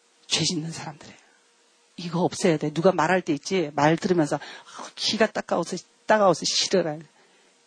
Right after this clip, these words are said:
기가 따갑다. 안 돼. 절대로 기가 따갑다 그러면. 기본적인 거, 그걸 얘기를 할 때 "왜 나한테 이런 기본적인 걸 얘기를 하나?" 그렇게 생각하지 말라 이거야. 기본적인 것도 못하는구나, 내가.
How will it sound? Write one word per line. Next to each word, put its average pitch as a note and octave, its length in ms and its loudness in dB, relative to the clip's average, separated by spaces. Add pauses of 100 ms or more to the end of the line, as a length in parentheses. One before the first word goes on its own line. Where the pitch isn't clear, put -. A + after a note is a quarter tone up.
(180)
기가 - 300 0
따갑다. - 440 -6 (1800)
안 D3 220 -4
돼. D3 340 -2
절대로 E3+ 420 -4
기가 F3+ 240 -2
따갑다 E3+ 380 -8
그러면. E3+ 580 -8 (640)
기본적인 G#3+ 800 2
거, D#3+ 280 -2
그걸 A3+ 300 0
얘기를 D#3+ 340 2
할 D#3+ 160 0
때 D#3 380 0 (380)
"왜 A#3 180 6
나한테 B3 320 -2
이런 G3+ 220 -2
기본적인 F3+ 540 -2
걸 D#3 140 -2
얘기를 E3 300 2
하나?" E3+ 400 0 (240)
그렇게 - 240 -2
생각하지 F#3+ 420 0
말라 D3+ 220 0
이거야. D3 160 -10 (580)
기본적인 F#4 920 6
것도 C#4+ 240 2
못하는구나, E4 640 6
내가. D3 240 -4